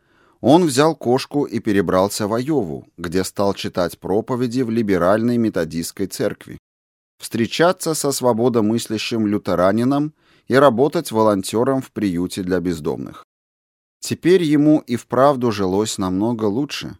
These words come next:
возможно, даже благодаря моим усилиям.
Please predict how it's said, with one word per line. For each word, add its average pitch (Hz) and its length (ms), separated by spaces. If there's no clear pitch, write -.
возможно, 104 720
даже 117 360
благодаря 90 840
моим 92 420
усилиям. 104 640